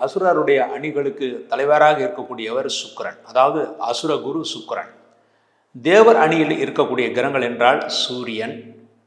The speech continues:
சந்திரன், செவ்வாய், இந்த மூன்று கிரகங்கள் தேவர் அணியில் இருக்கக்கூடியவர்கள்.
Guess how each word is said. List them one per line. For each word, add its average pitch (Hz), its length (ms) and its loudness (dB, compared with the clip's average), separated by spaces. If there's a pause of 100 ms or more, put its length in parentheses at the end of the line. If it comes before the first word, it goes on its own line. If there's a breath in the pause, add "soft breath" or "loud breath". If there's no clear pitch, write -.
(640)
சந்திரன், 127 480 -2 (220)
செவ்வாய், 117 420 0 (260)
இந்த 135 160 -2 (100)
மூன்று 156 280 -4 (100)
கிரகங்கள் 151 320 2 (160)
தேவர் 160 300 4
அணியில் 131 280 -4
இருக்கக்கூடியவர்கள். 117 800 -2